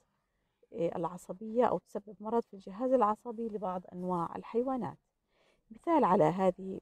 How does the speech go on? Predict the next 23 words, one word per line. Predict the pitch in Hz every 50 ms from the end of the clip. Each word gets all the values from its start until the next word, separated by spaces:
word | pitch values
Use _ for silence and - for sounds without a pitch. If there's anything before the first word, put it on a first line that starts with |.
| -
الأمراض | - 160 - 160 170 175 190 208 220 226 -
التي | - 185 190 - - 196
تسببها | _ - 202 208 208 180 _ 175 180 -
البريونات، | 190 175 - 233 226 226 226 220 220 214 233 262 302 - _ _ _ _ _ _ _ _ _ _ _ -
لدينا | 233 220 294 294 262 220 196
مرض | 190 196 208 220 233 247 220
جنون | - - 208 214 233 262 269
البقر | 262 247 269 247 - - 254 254 - -
الذي | 196 196 220 254 262
يصيب | 254 247 240 _ - 254 240 240
الأبقار | - - - - _ _ - 233 233 226 226 220
والمواشي، | 202 220 202 240 233 226 226 226 226 220 220 226 - - - 196 175 170 _ _ _ _ _ _ _ _ _ _ _ _ _ _ -
وأيضًا | 254 - - - 185 226 202 233 233
مرض | 226 214 214 226 247 262 262 220
الداء | - - - 175 - 208 214 220 226 - 240 185
العصبي | 180 - - - 185 - - 226 214 226 226
في | - -
الخراف، | 247 - - 294 294 285 240 185 175 _ _ _ _ _ _ _ _ _ _ _ _ _ _ _ _ _ -
والهزال | - 285 302 262 247 269 247 247 269 269 262 247
المزمن | - 226 220 220 220 214 214 220 220 214
في | - -
الغزلان | 214 214 202 214 202 - - 214 208 208 208 202
والأيائل. | 196 208 247 254 269 285 247 196 180 - - 165